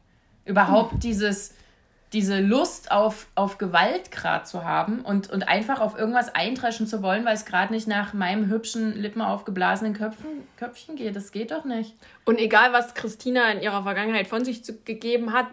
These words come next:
Speaker 2: der, was man auch stark krati-, kritisieren
Speaker 1: Ja.
Speaker 2: muss, diese Frau, das hat niemand verdient.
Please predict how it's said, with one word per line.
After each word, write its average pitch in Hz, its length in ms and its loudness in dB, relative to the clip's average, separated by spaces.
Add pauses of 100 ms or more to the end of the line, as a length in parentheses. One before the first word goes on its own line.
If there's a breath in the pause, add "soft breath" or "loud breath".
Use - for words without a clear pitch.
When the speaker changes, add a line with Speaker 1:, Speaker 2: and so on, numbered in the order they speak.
(100)
Speaker 2:
der, 196 240 -2 (160)
was 202 240 0
man 190 160 0
auch 220 100 -2
stark 220 340 -2
krati-, 214 360 -2 (100)
kritisieren 208 480 0 (120)
Speaker 1:
Ja. 247 40 2
Speaker 2:
muss, 254 220 2 (1000 loud breath)
diese 226 220 6
Frau, 196 320 6 (100)
das 202 160 -4
hat 220 80 4
niemand 294 280 10
verdient. 190 400 -2